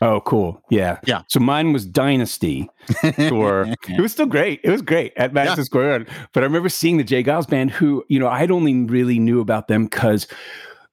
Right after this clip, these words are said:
Speaker 1: the, of Love Stinks. Do you remember Love Stinks?
Speaker 2: Of course. That was
Speaker 1: Right?
Speaker 2: a huge video, too.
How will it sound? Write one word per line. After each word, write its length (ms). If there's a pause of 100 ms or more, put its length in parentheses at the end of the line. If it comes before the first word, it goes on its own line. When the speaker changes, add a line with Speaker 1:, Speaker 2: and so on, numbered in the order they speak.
(180)
Speaker 1:
the, 200 (100)
of 160
Love 240
Stinks. 560
Do 100
you 80
remember 180
Love 200
Stinks? 540
Speaker 2:
Of 240
course. 420
That 160
was 120
Speaker 1:
Right? 60
Speaker 2:
a 40
huge 220
video, 280
too. 240